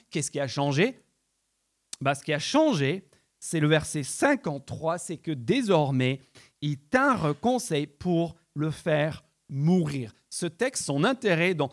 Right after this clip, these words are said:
dans le mouvement de l'évangile de Jean, c'est de nous montrer que la décision a été prise pour que Jésus, le protagoniste, la personne au centre de ce livre, meure. Il est condamné à mort.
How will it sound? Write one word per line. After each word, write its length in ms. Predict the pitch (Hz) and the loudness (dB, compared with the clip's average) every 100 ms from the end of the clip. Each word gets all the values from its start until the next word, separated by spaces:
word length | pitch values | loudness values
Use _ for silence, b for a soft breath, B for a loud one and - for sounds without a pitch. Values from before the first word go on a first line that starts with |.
| b | b
dans 160 | - 123 | -8 -4
le 140 | 120 | 0
mouvement 580 | 131 156 294 330 226 160 | 2 4 6 6 2 -2
de 80 | 139 | 0
l'évangile 420 | 135 123 127 127 | -2 -2 -2 -4
de 80 | 123 | -4
Jean, 200 | 123 180 | -2 -4
c'est 180 | - 170 | -4 -2
de 80 | 151 | 2
nous 60 | |
montrer 420 | 147 196 262 175 | 2 2 0 -4
que 120 | 160 160 | -6 -2
la 120 | 139 | -2
décision 580 | 120 165 226 254 240 240 | 2 2 2 -4 -6 -4
a 100 | 160 | -4
été 200 | 139 135 | -6 -10
prise 540 | - 110 175 185 175 b b _ | -8 -4 0 0 -2 b b _
pour 220 | 165 156 | -4 -4
que 160 | - 156 | -4 -6
Jésus, 680 | 120 143 247 214 135 143 139 _ | -2 2 4 4 2 -2 -4 _
le 140 | - 131 | -8 2
protagoniste, 880 | - 185 269 233 180 160 143 135 b b - | 6 6 4 0 0 0 -2 -4 b b -6
la 140 | 135 | -6
personne 380 | 135 226 - 160 | -2 -2 -2 -4
au 100 | 135 | -4
centre 460 | 123 - 311 294 170 | -8 -4 -4 -4 -6
de 80 | 139 | -8
ce 140 | - | -6
livre, 320 | 135 147 135 - _ _ - | -4 -4 -6 -12 _ _ -4
meure. 540 | 147 180 143 101 - _ _ _ _ _ _ _ _ _ _ _ - - | 4 6 4 0 -12 _ _ _ _ _ _ _ _ _ _ _ -18 -6
Il 120 | 139 | -2
est 140 | 135 | -2
condamné 460 | - 170 160 151 147 | 0 2 4 4 4
à 60 | 143 | 4
mort. 340 | 156 123 90 | 4 2 -2